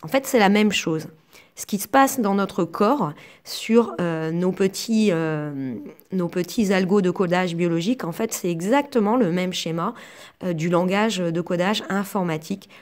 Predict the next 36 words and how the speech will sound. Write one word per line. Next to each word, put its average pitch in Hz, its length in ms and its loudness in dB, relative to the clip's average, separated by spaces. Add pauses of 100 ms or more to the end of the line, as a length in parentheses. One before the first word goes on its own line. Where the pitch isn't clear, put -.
(200)
auquel 226 260 0
on 196 80 2
va 175 100 0
interconnecter 170 720 -2
les 180 220 0
A 156 80 -2
P 170 180 -2
I, 196 160 0
les 165 280 -2
I 170 40 0
O 160 100 0
P, 190 220 0
les 180 140 -2
diaps. 147 480 -8 (460)
En 175 100 -2
fait, 254 180 0
les 202 220 2
A 190 80 -2
P 208 160 2
I, 226 260 2
chez 196 220 -2
nous, 202 180 2
c'est 165 180 -6
tout - 140 -14
ce - 60 -16
qui 220 120 -4
nous 190 120 2
connecte 185 400 -4
au 170 60 -2
monde, 180 380 -4 (120)
euh, 147 260 -6
extérieur. 175 540 -4
C'est 175 120 -12
par 170 160 -8
exemple, 175 440 -6
euh, 156 100 -6